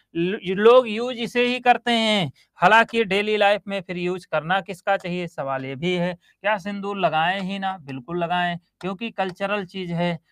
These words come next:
ठीक, मर्क्यूरस सल्फाइड जो होता है, यानी कि ये जो एचजीएस वाला सिंदूर होता है, जिसको, जो देखने में ऑरेंज कलर का होता है,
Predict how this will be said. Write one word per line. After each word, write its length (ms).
ठीक, 240
मर्क्यूरस 800
सल्फाइड 560
जो 160
होता 360
है, 280
यानी 320
कि 120
ये 260
जो 160
एचजीएस 720
वाला 280
सिंदूर 440
होता 380
है, 240
जिसको, 360
जो 380
देखने 460
में 140
ऑरेंज 420
कलर 240
का 160
होता 400
है, 220